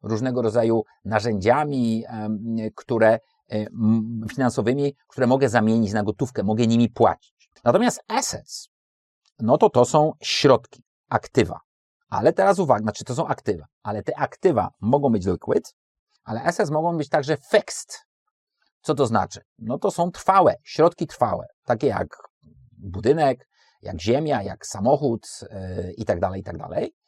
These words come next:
E, i teraz uwaga, oprócz tego są tak z-, także, to dodam przy okazji,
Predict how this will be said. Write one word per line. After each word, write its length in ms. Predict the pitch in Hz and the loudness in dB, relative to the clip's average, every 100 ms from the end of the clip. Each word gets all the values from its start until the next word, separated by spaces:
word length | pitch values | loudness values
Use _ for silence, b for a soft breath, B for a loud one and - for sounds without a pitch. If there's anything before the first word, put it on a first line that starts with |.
| b b b b - | b b b b -4
E, 160 | 107 | -4
i 160 | 110 113 | -4 2
teraz 200 | 151 196 | 4 6
uwaga, 280 | 185 113 - _ _ _ _ _ _ _ _ - | 6 2 -2 _ _ _ _ _ _ _ _ -6
oprócz 280 | 117 160 - | -2 -2 -2
tego 360 | 95 113 254 247 _ _ _ _ | -4 -2 -4 -6 _ _ _ _
są 260 | - 147 175 | -6 -6 -2
tak 180 | 147 110 | -4 -4
z-, 140 | - _ - 117 - | -12 _ -20 -20 -8
także, 420 | 110 - 131 233 | -8 -2 0 0
to 280 | 131 135 - | 0 -2 -4
dodam 480 | 123 - 110 113 107 | -18 -8 -2 0 -2
przy 160 | - | -4
okazji, 460 | 92 120 139 180 | -4 -2 -2 -4